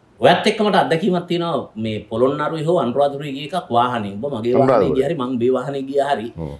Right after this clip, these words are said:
Speaker 1: ඒ වෙලාවේ මං ඩීල් කර ඇමති කෙනෙක් එක්ක මචං ඒ පොඩි, ම්, පොඩි මේ, මේ තගක් වගේ එකක් නීතියක් ඇවිල්ලා මට වැඩි උඹට මතකයි. බොරු නොකිය ඇත්ත විතරක් කිව්වනම් මචං මට ටිකක් ලකුණු දාගත්ත කි මේ ප්ලැට්ෆෝම් එකේ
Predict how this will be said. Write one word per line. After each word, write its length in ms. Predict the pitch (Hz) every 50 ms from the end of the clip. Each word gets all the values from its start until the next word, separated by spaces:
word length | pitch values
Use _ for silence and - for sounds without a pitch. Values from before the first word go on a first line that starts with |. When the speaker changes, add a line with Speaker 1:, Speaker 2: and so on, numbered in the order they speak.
| -
Speaker 1:
ඒ 140 | - 104 117
වෙලාවේ 260 | 135 143 165 170 170 175
මං 120 | 190 185
ඩීල් 220 | 151 135 127 135 139 131
කර 120 | 170 170
ඇමති 240 | 156 131 131 123 151
කෙනෙක් 220 | 160 160 160 156
එක්ක 180 | 165 160 - 170
මචං 280 | 165 170 170 196 175 170
ඒ 80 | 165
පොඩි, 220 | 160 - 139 143 151 127 - - _ _ _
ම්, 160 | 95 95 87 80 85 80 73 - _
පොඩි 220 | - 104 98 104 104 92 - - -
මේ, 220 | - - - - -
මේ 160 | - - - - _ _
තගක් 340 | - 120 123 127 165 160 170 - -
වගේ 280 | 160 151 147 151 156 151
එකක් 300 | - - 151 147 147 -
නීතියක් 560 | 127 113 113 127 117 - 160 151 - - -
ඇවිල්ලා 360 | 147 151 151 151 - 90 - - _ _ _ _ _ _ _ _ _ _ _ _ _ _ _ -
මට 140 | 107 123 -
වැඩි 220 | 190 202 202 214 214
උඹට 200 | 196 190 180 160
මතකයි. 320 | 135 - - - - - - _ _ _ _ _ _ _ -
බොරු 240 | 110 120 143 160 185
නොකිය 260 | 196 190 185 208 208
ඇත්ත 160 | 180 147 -
විතරක් 360 | - 170 160 160 170 165 165 -
කිව්වනම් 360 | 160 151 147 151 147 147 151
මචං 260 | 143 139 - 220 247 - - _ _ _ -
මට 200 | 113 113 123 -
ටිකක් 300 | 160 185 180 190 175 180
ලකුණු 300 | 165 160 - 170 160 156
දාගත්ත 360 | 151 151 147 147 143 - - 151
කි 120 | 147 151
මේ 140 | 147 143 135
ප්ලැට්ෆෝම් 460 | - 135 127 - - 143 139 135 143
එකේ 200 | 135 - 120 -